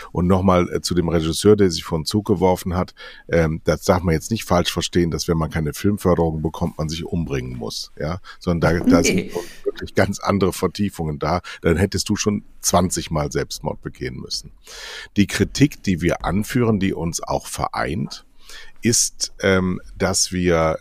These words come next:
Speaker 1: ähm, die angreifen, die in den Machtpositionen sitzen und die in den Machtpositionen sitzen, nicht wirklich offen und ehrlich miteinander reden und vor allem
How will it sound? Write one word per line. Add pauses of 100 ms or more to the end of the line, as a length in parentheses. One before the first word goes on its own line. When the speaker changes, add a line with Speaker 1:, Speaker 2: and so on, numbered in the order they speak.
Speaker 1:
ähm, (880)
die
angreifen,
die
in
den
Machtpositionen
sitzen (100)
und
die
in
den
Machtpositionen
sitzen,
nicht
wirklich
offen
und
ehrlich
miteinander
reden
und
vor
allem